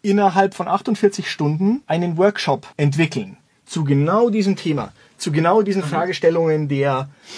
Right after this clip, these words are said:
Speaker 1: der Teamorganisation, der Teamzusammenarbeit. Ähm, das heißt, morgen Abend soll der vom Prinzip her fertig sein, so ist der Plan. Insofern, wer, wer das Thema tatsächlich noch mehr vertiefen möchte und, ähm, geführt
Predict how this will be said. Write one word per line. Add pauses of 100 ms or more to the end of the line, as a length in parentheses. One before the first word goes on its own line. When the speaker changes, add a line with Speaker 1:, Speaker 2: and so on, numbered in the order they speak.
(240)
Speaker 1:
der
Teamorganisation,
der
Teamzusammenarbeit. (1600)
Ähm,
das
heißt, (380)
morgen
Abend
soll
der
vom
Prinzip
her
fertig
sein,
so
ist
der
Plan. (260)
Insofern,
wer,
wer
das
Thema
tatsächlich
noch
mehr
vertiefen
möchte (220)
und, (100)
ähm, (300)
geführt